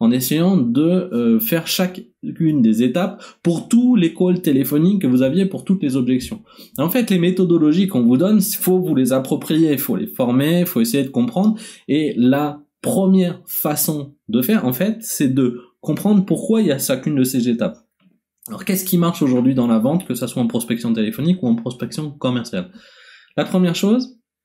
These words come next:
c'est que si vous appelez votre prospect et qu'il vous a jamais entendu,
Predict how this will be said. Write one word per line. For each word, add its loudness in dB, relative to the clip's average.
c'est 0
que -6
si 0
vous 2
appelez 0
votre -2
prospect -2
et 0
qu'il -6
vous 4
a -2
jamais -2
entendu, 2